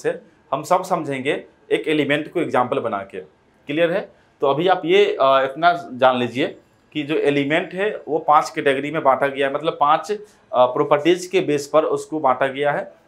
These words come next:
और पांचों प्रॉपर्टीज में दो दो चीज़ें हैं, और ये दोनों में से एग्जाम में पूछा जाता है। और कैसे पूछते हैं एग्जाम में, वो क्वेश्चंस का जब सीरीज चलेगा इसी में, जब कुछ टॉपिक पढ़ा लेते हैं, जब टॉप-, कुछ टॉपिक यहाँ पे जब कवर हो जाएगा,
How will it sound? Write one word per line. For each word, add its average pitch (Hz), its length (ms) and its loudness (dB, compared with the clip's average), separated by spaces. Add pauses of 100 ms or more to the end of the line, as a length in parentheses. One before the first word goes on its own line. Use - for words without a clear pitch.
(160)
और 135 60 -4
पांचों 139 360 0
प्रॉपर्टीज 151 680 -2
में 156 360 -4
दो 135 140 2
दो 160 120 -2
चीज़ें 127 320 -6
हैं, 139 280 -6 (380)
और 135 100 -2
ये 151 100 2
दोनों 147 280 0
में 170 100 -4
से 175 220 -4
एग्जाम 139 440 -2
में 156 180 -8
पूछा 143 180 -6
जाता 113 300 2
है। 95 160 -8 (1700)
और 139 120 2
कैसे 151 280 2
पूछते 180 300 0
हैं 190 80 2
एग्जाम 143 360 2
में, 185 240 -2 (240)
वो 147 100 -2
क्वेश्चंस 165 520 -6
का 165 140 -2
जब 170 140 -2
सीरीज - 280 -4
चलेगा 139 300 4
इसी 123 300 -2
में, 165 260 -6 (280)
जब 143 200 0
कुछ 175 220 -8
टॉपिक 156 320 0
पढ़ा 139 220 4
लेते 151 300 0
हैं, 135 260 -10 (160)
जब 120 160 -6
टॉप-, 127 220 -2
कुछ 156 180 -10
टॉपिक 143 340 -4
यहाँ 135 140 -4
पे 143 100 -8
जब 143 200 -4
कवर 131 240 0
हो 139 120 -8
जाएगा, 120 400 -2